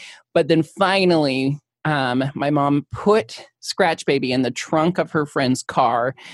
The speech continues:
that was being, um, compacted. You know, it was a totaled car and it was being compacted at the junkyard.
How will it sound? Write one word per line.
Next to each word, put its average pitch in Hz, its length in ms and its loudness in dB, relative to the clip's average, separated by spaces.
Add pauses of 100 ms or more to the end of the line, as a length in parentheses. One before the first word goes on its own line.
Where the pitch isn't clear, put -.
(200)
that 143 140 2
was 135 200 2
being, 127 640 0
um, 127 560 -2
compacted. 123 800 -4 (360)
You 131 120 -2
know, 123 140 0
it 113 40 -2
was 131 180 -2
a 135 40 -10
totaled 131 500 -4
car 120 320 0
and 127 80 -2
it 120 40 -6
was 127 140 -8
being 131 200 -2
compacted 127 540 -4
at 123 140 -4
the 127 60 -10
junkyard. 120 640 -6